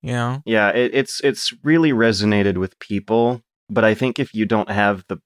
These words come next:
Speaker 2: problems that it addresses, it's not gonna resonate with you as hard.
Speaker 1: It really forces you to do some really sh-, shitty things. Um, it made me feel very uncomfortable in some ways. I was just like, "I would never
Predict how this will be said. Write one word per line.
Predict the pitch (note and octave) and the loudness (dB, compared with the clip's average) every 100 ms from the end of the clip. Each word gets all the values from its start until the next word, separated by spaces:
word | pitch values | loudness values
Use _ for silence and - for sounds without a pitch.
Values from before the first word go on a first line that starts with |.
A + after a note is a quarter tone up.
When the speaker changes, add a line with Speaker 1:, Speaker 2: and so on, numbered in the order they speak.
| _ | _
Speaker 2:
problems | - - G#2 G2+ G#2 B2 B2 B2 | -20 -4 2 2 2 0 0 -4
that | - G#2+ | -4 -2
it | G2+ F#2 | -2 -4
addresses, | F2+ F2 F#2 F#2+ G2 C3+ C3+ B2 | -8 -6 -2 0 0 0 0 -2
it's | G#2 - | -6 -4
not | A2 - | -2 -2
gonna | A2 G#2 | -2 -2
resonate | F#2 G2 F#2 G2 F#2 | 0 0 0 -2 -4
with | F#2+ - | -8 -10
you | F2 F#2 | -8 -6
as | F#2 - | -6 -8
hard. | - D#2+ - - - A3 - _ - | -14 -10 -10 -10 -12 -16 -20 _ -4
Speaker 1:
It | C3 - - | -2 -4 -10
really | B2 C3 F3 D#3+ | -6 0 2 0
forces | A2+ C#3 B2+ A2+ F#2+ | -2 -2 -2 -4 -8
you | G2+ | -6
to | F#2 | -6
do | F2+ G#2 | -6 -8
some | F#2+ F#2+ F2+ | -8 -10 -6
really | A2 G2+ E2 | -4 -4 -6
sh-, | C#2+ - _ | -12 -20 _
shitty | - - A2 D#2 A#1+ | -16 -8 -6 -6 -8
things. | D#2 D#2 G1+ G1+ - - _ _ _ - | -8 -8 -10 -16 -20 -20 _ _ _ -12
Um, | F#2+ D#2+ C2 A1 A2 B2 _ _ _ _ _ | -8 -6 -8 -12 -20 -20 _ _ _ _ _
it | A#2 | -4
made | G#2+ B2 | -2 -2
me | B2+ | -2
feel | G#2+ G#2+ | -2 -4
very | G2 A2+ A2+ | 0 0 0
uncomfortable | F#2+ F2 F#2 F#2 E2 E2+ | -2 -6 -10 -10 -12 -12
in | F2 | -12
some | F2 - | -12 -14
ways. | - - - - _ _ _ _ _ | -14 -14 -18 -20 _ _ _ _ _
I | - | -8
was | A2+ | -6
just | G#2+ | -6
like, | G2+ - | -6 -4
"I | G#2 A2 | -4 -2
would | G2+ F2 | -4 -6
never | F2+ G2 E2 D2+ B1 | -4 -4 -4 -8 -8